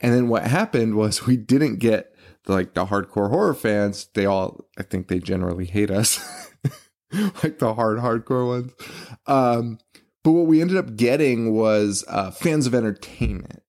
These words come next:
And, uh, I re-, I'm very appreciative of our fan base, uh, because when I announced that we were probably gonna stop doing horror movies and, like, open up to cult movies,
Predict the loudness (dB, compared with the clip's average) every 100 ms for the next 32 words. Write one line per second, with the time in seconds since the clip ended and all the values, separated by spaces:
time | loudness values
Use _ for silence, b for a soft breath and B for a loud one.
0 | _ -2 0 0 0 0 0 0 2 2
1 | 0 0 0 0 0 0 2 0 -2 0
2 | 0 0 -2 0 -2 -2 -2 -2 -2 -2
3 | -4 -6 -10 -8 -6 -4 -4 -6 -2 2
4 | 2 0 -6 b b b b b b b
5 | _ _ -12 -8 -8 -2 0 0 2 2
6 | 0 -2 -4 -4 -2 2 4 6 4 2
7 | 2 4 2 0 -2 2 2 2 0 -4
8 | -6 -2 -2 2 2 2 0 2 4 4
9 | 2 0 -2 -2 -2 -2 -2 -4 -2 0
10 | 2 2 0